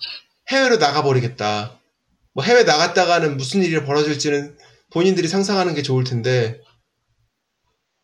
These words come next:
좀 그래가지고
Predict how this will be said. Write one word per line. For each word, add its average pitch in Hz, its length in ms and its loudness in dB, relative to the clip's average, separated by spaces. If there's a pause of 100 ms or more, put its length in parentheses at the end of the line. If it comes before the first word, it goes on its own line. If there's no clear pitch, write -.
(1500)
좀 240 340 -4 (360)
그래가지고 208 1000 2